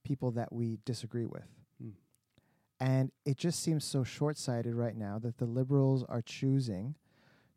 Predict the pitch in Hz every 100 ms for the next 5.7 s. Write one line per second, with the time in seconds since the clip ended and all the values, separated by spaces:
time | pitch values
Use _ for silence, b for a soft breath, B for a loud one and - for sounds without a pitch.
0 | - - 139 123 131 123 123 123 135 120
1 | 156 170 135 139 131 135 135 135 139 131
2 | 123 127 123 131 143 143 143 135 131 -
3 | b b b _ 131 135 127 113 117 -
4 | - _ - 120 - 139 151 143 135 127
5 | - 143 - 101 127 -